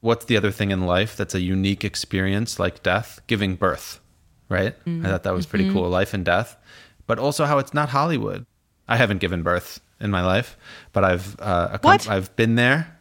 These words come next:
Speaker 1: <laughs> And the whole thing that you realize is it's not Hollywood at all. You don't have a baby in a taxi cab. It happens very, very, very, very, very, very, very rarely. Um,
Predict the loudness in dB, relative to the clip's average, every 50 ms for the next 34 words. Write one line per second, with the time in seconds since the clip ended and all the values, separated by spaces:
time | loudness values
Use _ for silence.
0 | _ _ -12 -6 -4 -4 -4 -4 -10 -16 -20 -20 -10 -4 -4 -2 -2 -2 -4 -4
1 | -4 -4 -4 -4 -6 -8 -6 -2 0 2 2 2 2 0 -2 -4 -2 2 2 2
2 | 2 4 2 2 2 4 2 2 2 0 0 2 4 4 4 4 4 2 0 -2
3 | -4 -4 -4 -2 -2 0 2 2 2 2 2 0 0 0 0 0 0 0 0 0
4 | 0 -2 -6 -10 _ _ _ _ _ -6 -2 -2 0 0 0 -2 -4 -8 -4 -2
5 | -2 -2 0 -2 -4 -4 -2 -2 -2 -2 -2 -2 0 -2 -2 -2 -6 -6 -6 -4
6 | -2 0 -2 0 0 0 -2 -2 0 2 4 4 4 4 4 4 4 4 4 4
7 | 2 0 0 0 2 2 2 4 2 2 2 0 0 0 -2 -2 -4 -4 -4 -6
8 | -6 -6 -6 -4 -4 -2 -2 0 0 2 0 0 0 -2 -2 -2 -4 -4 -4 -6
9 | -8 -10 -16 -20 -20 -20 -18 -20 -20 -20 -20 _ _ -2 0 0 2 0 0 -2
10 | -4 -6 -8